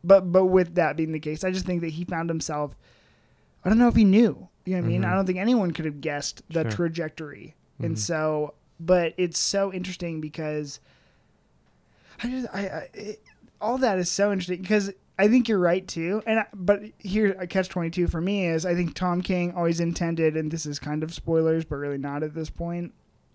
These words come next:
Speaker 1: Tom King always intended to marry Batman and Catwoman.
Speaker 2: Mm-hmm.
Speaker 1: It was just kinda gonna, going to be how they get there.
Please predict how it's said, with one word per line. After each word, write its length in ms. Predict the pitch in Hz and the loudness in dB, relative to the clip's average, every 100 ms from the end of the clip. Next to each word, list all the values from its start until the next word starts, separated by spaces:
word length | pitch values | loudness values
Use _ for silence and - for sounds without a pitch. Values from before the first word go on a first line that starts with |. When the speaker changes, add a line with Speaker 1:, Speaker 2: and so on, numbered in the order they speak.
| - | -12
Speaker 1:
Tom 200 | - 190 | -4 0
King 180 | 190 180 | 0 0
always 260 | 165 180 170 | 2 2 2
intended 420 | 165 170 160 156 | 0 0 -2 -2
to 60 | |
marry 240 | 156 160 160 | -2 -2 -2
Batman 340 | 151 147 165 | -4 -4 -4
and 100 | 160 | -4
Catwoman. 580 | 170 160 156 156 151 151 _ - | -2 -4 -2 -2 -2 -6 _ -6
Speaker 2:
Mm-hmm. 280 | 113 113 107 101 - | -2 0 0 -2 -2
Speaker 1:
It 40 | |
was 80 | 175 | 0
just 160 | 180 175 | 2 0
kinda 240 | 180 170 | 0 0
gonna, 420 | 170 170 175 175 180 | -4 0 2 2 2
going 180 | 180 180 | 0 2
to 40 | |
be 240 | 170 165 170 170 | 0 0 -2 -2
how 220 | 165 170 | -2 0
they 120 | 160 | -2
get 240 | 156 165 | -2 -2
there. 320 | 170 151 143 | -2 -6 -8